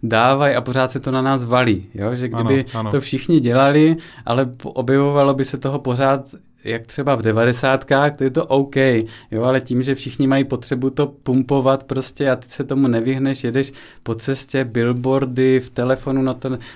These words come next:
Speaker 1: na tebe vyskakuje, v televizi, tak to je ten problém, jo, že, eh, samotná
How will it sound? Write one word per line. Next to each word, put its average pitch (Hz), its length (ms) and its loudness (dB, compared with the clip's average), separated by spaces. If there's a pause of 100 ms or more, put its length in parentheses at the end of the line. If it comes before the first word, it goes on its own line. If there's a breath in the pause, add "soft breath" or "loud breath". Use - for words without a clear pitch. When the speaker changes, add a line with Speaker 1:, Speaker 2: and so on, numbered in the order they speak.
Speaker 1:
na 117 80 -2
tebe 131 220 -4
vyskakuje, 127 560 -4
v - 60 -8
televizi, 127 440 -2
tak 143 180 -4
to - 100 -6
je 135 100 0
ten 135 180 0
problém, 104 440 -2
jo, 101 160 -4
že, 120 260 -4 (760 loud breath)
eh, - 40 -14 (240)
samotná 120 760 -6